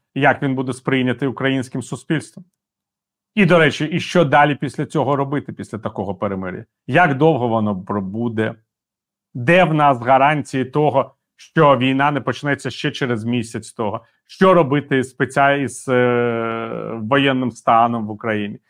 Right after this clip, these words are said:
Чи можна проводити нові вибори? Як буде виглядати влада, яка в такій ситуації не буде проводити вибори,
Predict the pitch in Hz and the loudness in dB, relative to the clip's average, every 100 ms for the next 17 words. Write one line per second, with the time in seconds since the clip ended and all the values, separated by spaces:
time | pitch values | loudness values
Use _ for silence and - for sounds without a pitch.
0 | _ - 156 160 170 143 135 127 135 123 | _ -4 0 2 2 0 0 0 0 -2
1 | 123 120 113 120 104 113 113 107 107 107 | -4 -2 -2 -2 0 0 0 -2 -4 -6
2 | - _ _ - 135 175 156 156 147 127 | -12 _ _ -6 2 2 2 0 0 0
3 | 143 151 147 127 160 143 123 120 104 127 | 0 0 0 2 2 2 0 -2 -6 -6
4 | 156 - 120 131 127 135 127 131 123 117 | -8 -8 -2 0 0 -4 -2 0 -2 -4
5 | 113 113 113 110 110 110 135 113 | -4 -2 -2 -4 -6 -6 -4 -4